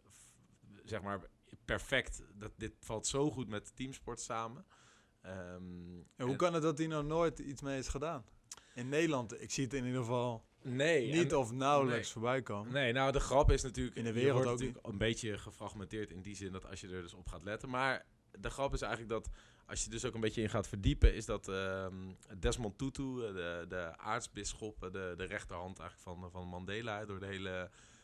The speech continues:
Speaker 1: eh, ontwikkeling van Zuid-Afrika geweest ook, dat hij roept al jarenlang in allerlei, eh, op allerlei conferenties en weet ik wat van, hè, de,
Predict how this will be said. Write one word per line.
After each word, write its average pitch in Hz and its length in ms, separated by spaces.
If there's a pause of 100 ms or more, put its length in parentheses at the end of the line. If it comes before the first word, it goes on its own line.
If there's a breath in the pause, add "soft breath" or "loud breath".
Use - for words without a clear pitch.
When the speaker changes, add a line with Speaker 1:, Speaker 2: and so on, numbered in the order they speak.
(140 loud breath)
Speaker 1:
eh, 85 380
ontwikkeling 95 440
van 90 180
Zuid-Afrika 95 560
geweest 95 320
ook, 92 140 (340 loud breath)
dat 101 200
hij 113 280
roept 117 340
al 101 160
jarenlang 107 720
in 101 120
allerlei, 98 520
eh, 92 360
op 95 120
allerlei 104 280
conferenties 117 720
en 101 80
weet 107 100
ik 101 120
wat 98 100
van, 104 120
hè, 107 120
de, 104 220